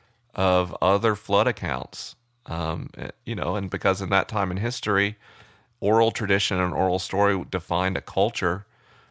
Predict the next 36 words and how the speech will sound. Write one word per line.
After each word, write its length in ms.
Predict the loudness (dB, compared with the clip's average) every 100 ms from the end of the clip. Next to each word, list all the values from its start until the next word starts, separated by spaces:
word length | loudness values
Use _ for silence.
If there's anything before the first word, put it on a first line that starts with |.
| _ -2
Um, 360 | 0 0 -2
people's 320 | -8 -6 -2
identity 460 | 0 0 -2 0 -2
was 160 | -2 -2
based 380 | 0 0 -2
in 80 | -6
the 60 | -6
story 420 | -4 0 0 0
of 100 | 0
their 120 | -4
people. 600 | -8 -12 -6 -2 -2 -4 _ -20 _
It 80 | -2
was 180 | 0 -2
essential 400 | 0 0 0 0
to 80 | 2
have 260 | 2 0
your 140 | 0 0
own 140 | 0
flood 220 | -2 -2
myth. 260 | -2 -6 -4
That 120 | -4
doesn't 180 | -2 -2
mean 140 | 0
I 80 | 0
think 200 | 0 -2
anyone 280 | -2 -2 -2
sat 300 | 0 0 2
down 280 | 0 0 0
and 180 | -4 -10
came 380 | -2 0 2
up 380 | 2 2 0 -8 _ _ _ _ _ -2
with 200 | -2 0
Noah 420 | 0 2 4 2
as 160 | 0
a 60 | -4
fabrication. 960 | 0 0 2 -2 -2 -2 -2 -6 -6